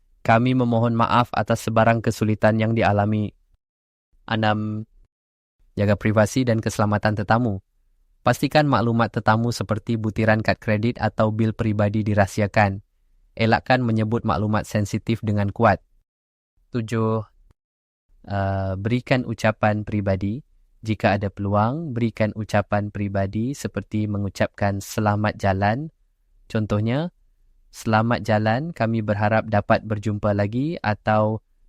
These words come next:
"Safe travels, we hope to see you again."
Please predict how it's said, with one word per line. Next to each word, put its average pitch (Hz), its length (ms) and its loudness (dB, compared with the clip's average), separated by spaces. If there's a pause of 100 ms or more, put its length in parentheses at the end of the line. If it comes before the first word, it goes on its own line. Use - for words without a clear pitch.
"Safe - 480 -2
travels, 107 720 -2 (240)
we 110 240 0
hope 123 320 -2
to 110 80 -2
see 107 240 -4
you 101 160 0
again." 95 480 -4